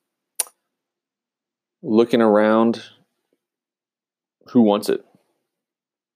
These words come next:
I don't think Philly wants it, and I definitely know Dallas doesn't watch, want it after watching them for the past three or four weeks. Um, <laughs> this has been brutal to watch.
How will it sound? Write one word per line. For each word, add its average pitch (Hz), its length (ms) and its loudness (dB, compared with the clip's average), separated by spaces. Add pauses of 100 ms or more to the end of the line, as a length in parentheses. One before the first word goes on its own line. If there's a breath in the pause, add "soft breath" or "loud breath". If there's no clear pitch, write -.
(240)
I - 60 -2
don't 123 100 0
think 117 200 0
Philly 135 220 2
wants 90 280 -6
it, 101 100 -8 (160)
and 87 100 -14
I 87 120 -8
definitely 101 480 0
know 92 240 -2
Dallas 113 320 0
doesn't 82 180 -4
watch, 78 300 -8 (100)
want 95 220 -6
it 80 80 -2
after 87 240 -2
watching 87 340 -2
them 123 160 0
for 82 100 -6
the 73 60 -8
past 73 300 -6 (160)
three 92 160 0
or 78 80 -6
four 80 200 -2
weeks. 78 380 -8 (920 soft breath)
Um, 80 600 -6
<laughs> - 1800 -12
this 107 180 0
has 95 280 2 (260)
been 98 540 0
brutal 98 580 2
to 95 60 0
watch. 90 600 0